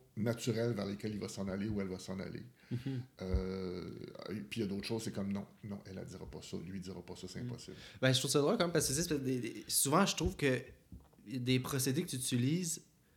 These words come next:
Speaker 2: des fois, c'est justement, c'est l'inverse de ça. C'est-à-dire, ce personnage-là, tu t'attendrais à ce qu'il soit d'une manière, puis c'est comme de l'anti-casting, ou
Speaker 1: Mhm.
Speaker 2: c'est de dire, euh,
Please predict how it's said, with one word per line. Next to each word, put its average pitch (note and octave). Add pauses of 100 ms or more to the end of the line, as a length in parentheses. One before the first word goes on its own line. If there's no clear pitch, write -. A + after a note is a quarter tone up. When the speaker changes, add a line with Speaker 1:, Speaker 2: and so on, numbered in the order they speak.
(520)
Speaker 2:
des B2
fois, D3+
c'est B2+
justement, B2
c'est C3+
l'inverse A#2+
de A2
ça. A2+
C'est-à-dire, A#2
ce A#2+
personnage-là, C3
tu -
t'attendrais C3
à D3+
ce B2+
qu'il -
soit D3+
d'une C#3
manière, B2+
puis -
c'est B2+
comme C3+
de C3
l'anti-casting, B2+
ou C3+
Speaker 1:
Mhm. A#2+
Speaker 2:
c'est C3
de A#2+
dire, C3
euh, A2